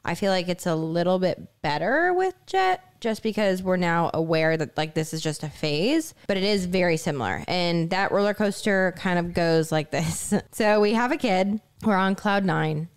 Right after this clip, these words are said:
We're terrified, we're emotional, we're so excited. We know that the next however many weeks are going to be sleepless nights and crying babies and just trying to figure it out.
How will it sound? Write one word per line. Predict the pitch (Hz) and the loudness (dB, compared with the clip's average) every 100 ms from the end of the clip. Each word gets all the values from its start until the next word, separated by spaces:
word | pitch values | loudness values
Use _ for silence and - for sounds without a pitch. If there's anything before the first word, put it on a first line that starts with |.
| _ | _
We're | - 170 | -6 -6
terrified, | - 185 175 175 170 156 151 175 | -4 0 2 2 0 0 0 0
we're | 156 | -2
emotional, | 160 156 156 - 165 151 151 | -2 -4 -6 -10 -8 -6 -4
we're | 156 | -4
so | - 151 | -2 -2
excited. | 156 - 101 - 185 | -2 -6 -6 -8 -4
We | 180 190 | 0 2
know | 190 185 190 | 4 4 2
that | 180 170 - | 2 2 0
the | 160 | -2
next | 165 160 - - - | -2 -2 -4 -16 -10
however | - 190 196 | -2 0 2
many | 185 185 | 2 2
weeks | 190 190 202 190 | 2 0 -2 -2
are | |
going | 175 170 170 | 0 0 0
to | 160 | -2
be | 156 | -2
sleepless | - 156 151 156 - | -2 -2 -2 -4 -2
nights | 247 240 - | -2 -2 -2
and | 165 156 | -6 -6
crying | 151 123 147 | -6 -6 -4
babies | 180 240 220 214 202 | 0 2 4 4 2
and | 165 160 | 0 -4
just | 147 - | -6 -4
trying | 156 156 | -4 -2
to | |
figure | - 156 147 | -4 -4 -4
it | - | -4
out. | 90 | -6